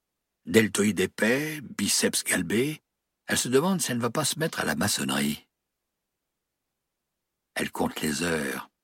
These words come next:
Elle en serait presque aux minutes. Depuis que le rendez-vous est fixé avec Frédéric Legrand, ils n'ont cessé de s'écrire.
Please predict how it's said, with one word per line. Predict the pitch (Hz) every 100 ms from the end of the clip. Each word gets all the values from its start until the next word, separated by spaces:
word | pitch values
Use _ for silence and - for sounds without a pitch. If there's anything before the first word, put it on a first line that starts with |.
| _ _ _
Elle | -
en | 90
serait | - 95
presque | - 113 - -
aux | - 101
minutes. | 123 113 110 - - - _ _ _ _ _ _ 110
Depuis | 151
que | 135
le | 110
rendez-vous | 104 120 107 113
est | 98
fixé | 104 - 131
avec | 92 80
Frédéric | - 98 90 85
Legrand, | 87 85 95 131 127 _ _ _ -
ils | 110
n'ont | 107
cessé | - - - -
de |
s'écrire. | - - - 143 - 139